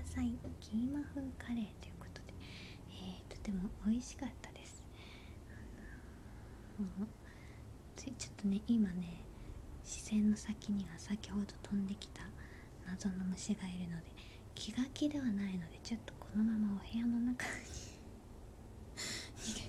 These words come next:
込みたいと思います。こういうこともあるんだ。こういうこと。よかったよ。ベランダでキャーって言わなくてよかったと思います。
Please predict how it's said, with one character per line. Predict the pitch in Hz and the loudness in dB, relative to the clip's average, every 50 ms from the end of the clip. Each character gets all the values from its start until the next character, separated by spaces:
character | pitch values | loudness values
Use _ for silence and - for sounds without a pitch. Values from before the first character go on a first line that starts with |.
| - - | -2 -2
込 | - - | 0 0
み | - - - | -2 -2 -2
た | - | -4
い | - - - - - | -4 -4 -8 -8 -8
と | - - - - - - - - - - - - - - - - - - - - | -8 -8 -8 -10 -10 -10 -10 -10 -8 -4 -4 -2 -2 -2 -2 -4 -6 -6 -4 0
思 | 269 269 262 262 262 | 2 6 6 6 8
い | 262 | 8
ま | 262 262 269 277 | 6 6 6 2
す。 | - - - - - - - - - - - - - | -2 -6 -8 -10 -10 -10 -10 -10 -10 -10 -12 -10 -10
こ | - - - - - - | -8 -8 -8 -8 -10 -10
う | - | -10
い | - - 349 | -6 -4 -4
う | 330 | -4
こ | - - - - | -4 -8 -2 0
と | 349 339 | 2 4
も | 302 254 240 | 4 6 6
あ | 240 247 247 | 8 8 8
る | 240 | 8
ん | 226 214 202 | 6 4 2
だ。 | - - - - - | 0 -4 -10 -12 -6
こ | - 262 | -4 -2
う | 247 254 277 269 | -2 0 0 0
い | 262 269 | 0 -2
う | 262 - | -4 -6
こ | - - - - - - - | -10 -12 -12 -12 -12 -10 -6
と。 | - | -6
よ | 233 | -4
か | 247 - 262 254 | -4 0 0 0
っ | 247 - | 0 0
た | - 226 | -4 -6
よ。 | 208 208 - | -6 -2 0
ベ | 208 208 208 | 2 2 2
ラ | 233 262 285 | 0 -2 -2
ン | 294 294 | -2 0
ダ | 294 | 0
で | 294 294 - - - | 0 -2 -2 -6 -8
キ | - - - | -8 -8 -6
ャ | - - - 349 339 | -8 -6 -6 -4 -6
ー | - | -6
っ | - - | -6 0
て | - 208 | 2 2
言 | 202 - | 2 4
わ | 220 214 | 4 4
な | 220 240 233 | 4 4 4
く | - - | 2 -2
て | - - - | -8 -8 -8
よ | - - - - - - - - - - - 254 247 | -8 -8 -10 -8 -8 -8 -8 -8 -10 -4 -4 -4 -2
か | - 262 | -2 -4
っ | 247 | -4
た | 247 - 247 | -2 -2 -2
と | - 262 | -2 -2
思 | 226 - - 202 196 | -2 0 0 0 0
い | - - - | 0 -8 -8
ま | - - - | -8 -8 -8
す。 | - - - | -10 -10 -10